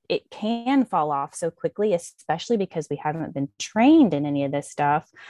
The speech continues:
Being able to memorialize some of those things in your own handwriting can be really powerful, and making those notes and staying engaged with those pieces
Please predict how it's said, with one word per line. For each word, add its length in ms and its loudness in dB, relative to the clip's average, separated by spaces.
Being 200 6
able 220 2
to 140 -8
memorialize 680 -2
some 120 -6
of 100 -4
those 160 -4
things 260 -2
in 100 -2
your 160 -6
own 140 -2
handwriting 680 -2
can 140 -4
be 120 -4
really 300 -2
powerful, 760 -2
and 480 2
making 460 0
those 220 0
notes 460 -4
and 160 -6
staying 380 -2
engaged 840 -2
with 180 2
those 420 0
pieces 840 -2